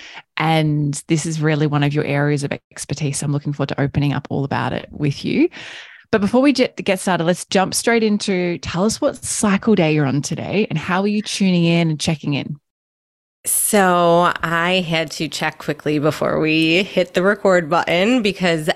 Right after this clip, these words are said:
Speaker 2: I do track my cycle, uh, but it's like, I don't, unless I look at my app, um, or, like, know I'm actually ovulating or having my cycle, my, my actual period,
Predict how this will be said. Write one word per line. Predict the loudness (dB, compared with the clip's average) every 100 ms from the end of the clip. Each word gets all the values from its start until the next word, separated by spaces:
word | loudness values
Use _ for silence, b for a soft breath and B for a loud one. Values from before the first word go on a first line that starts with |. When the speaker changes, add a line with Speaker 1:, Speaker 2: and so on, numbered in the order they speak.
| -2
Speaker 2:
I | -2 -2
do | -2 -2
track | -2 -2 -4 -2
my | -4
cycle, | 0 -2 0 0 -2 B B B
uh, | -2 0 0
but | 0 2 2
it's | 2 -2 -12 -12 -16 -4
like, | 0 2 0 -4
I | -2
don't, | 0 0 -4 -12 _ _ _ _ _ _ -8
unless | -2 0 2
I | 0
look | 2 0
at | 0
my | -2
app, | -2 -2 -4 -4 -10 -4
um, | 2 2 2 0 -2 -2 -2 -4 0
or, | 2 4 2 2
like, | 2 0
know | 2 2
I'm | 0 -2
actually | -4 -4 -4 -2
ovulating | 0 0 0 0 -2 -2
or | -2 -2 -4 -8 -6
having | -4 -4
my | -4
cycle, | -2 -2 -2 -4 -4 B B -6
my, | -4 -2
my | -2 -2
actual | -4 -6 -6
period, | -2 -2 0 -4